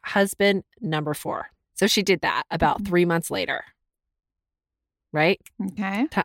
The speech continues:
Speaker 1: time is money, I guess, right? So Stephen was sixty-eight and had three grown children.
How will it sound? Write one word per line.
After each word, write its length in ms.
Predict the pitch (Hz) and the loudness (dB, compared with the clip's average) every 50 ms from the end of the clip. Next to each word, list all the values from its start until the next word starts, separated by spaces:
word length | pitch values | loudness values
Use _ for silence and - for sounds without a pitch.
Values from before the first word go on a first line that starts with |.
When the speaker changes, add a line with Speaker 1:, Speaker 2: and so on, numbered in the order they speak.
| - _ - - _ - | -4 _ -20 -20 _ -6
Speaker 1:
time 260 | - 196 202 277 320 311 | -2 0 0 2 2 2
is 100 | 247 180 | 2 2
money, 320 | 180 226 339 - 151 151 | 2 2 2 2 0 -4
I 80 | 151 143 | -4 -4
guess, 380 | - 202 202 127 - - - - | -2 -2 -2 -2 -4 -8 -10 -6
right? 260 | 147 156 185 233 - _ _ - - - - - _ | -2 0 0 0 -2 _ _ -20 -20 -20 -20 -20 _
So 380 | - - - 208 196 190 185 - | -4 0 2 4 4 4 2 0
Stephen 480 | - - - - 220 233 254 254 240 196 | -4 -8 -6 -4 0 2 2 2 4 4
was 240 | 170 156 151 - - _ _ | 4 2 2 0 -6 _ _
sixty-eight 1040 | - - - - - - 196 - - - 277 269 226 170 156 156 208 254 - - - _ _ _ _ _ _ _ _ _ _ _ _ _ _ _ - | -16 -14 -12 -4 0 0 0 0 -2 0 2 2 2 2 2 0 -2 -4 -6 -10 -18 _ _ _ _ _ _ _ _ _ _ _ _ _ _ _ -2
and 500 | 170 165 165 165 170 - 185 175 170 160 - | 0 2 2 2 2 2 2 0 0 -2 -2
had 380 | 180 196 160 151 147 143 - - - _ | 0 2 2 2 2 0 -2 -8 -14 _
three 280 | - 147 147 160 175 185 | -6 -4 0 0 0 2
grown 260 | 190 196 190 202 208 | 2 2 2 2 0
children. 600 | 220 - 165 143 135 - 131 131 131 127 170 196 | 0 0 0 0 0 -2 -4 -6 -6 -6 -6 -8